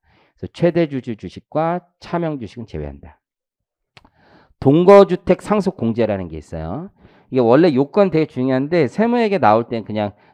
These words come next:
요건 충족했다 이렇게 나와요. 실제로. 한도가 육억이고 이게 주택에 딸려있는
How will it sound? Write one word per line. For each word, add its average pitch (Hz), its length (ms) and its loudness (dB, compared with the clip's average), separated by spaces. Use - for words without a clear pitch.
요건 127 280 -4
충족했다 233 520 -8
이렇게 104 220 -8
나와요. 80 480 -10
실제로. 104 680 -10
한도가 226 640 0
육억이고 135 840 -4
이게 120 560 0
주택에 190 840 0
딸려있는 202 600 2